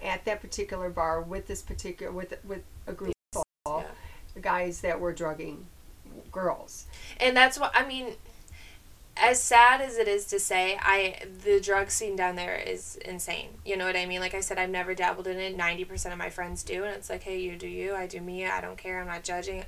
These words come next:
Speaker 2: I just don't want any part of it. I don't want it in my system. I have no interest." Um,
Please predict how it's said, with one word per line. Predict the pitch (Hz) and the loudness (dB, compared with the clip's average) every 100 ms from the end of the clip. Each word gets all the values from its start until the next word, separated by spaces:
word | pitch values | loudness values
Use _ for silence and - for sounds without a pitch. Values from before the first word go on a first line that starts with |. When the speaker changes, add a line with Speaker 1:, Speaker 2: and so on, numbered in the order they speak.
| - | -2
Speaker 2:
I | 180 180 | 0 0
just | 180 180 - | -2 -8 -4
don't | 180 170 | -2 -2
want | 190 92 | -4 -4
any | - 92 | -6 -8
part | - 180 185 | -6 -6 -4
of | 202 | -4
it. | 240 - | -4 -4
I | 185 170 | -8 -6
don't | 180 175 | -6 -4
want | 185 175 | -6 -8
it | 180 | -10
in | 175 | -10
my | 185 | -8
system. | - - - 208 | -8 -6 -6 -6
I | - | -8
have | 185 | -8
no | 180 180 170 | -8 -8 -6
interest." | 185 185 - - - - - - - - | -8 -10 -10 -10 -12 -14 -18 -16 -16 -4
Um, | 190 180 180 180 | -2 -2 -4 -8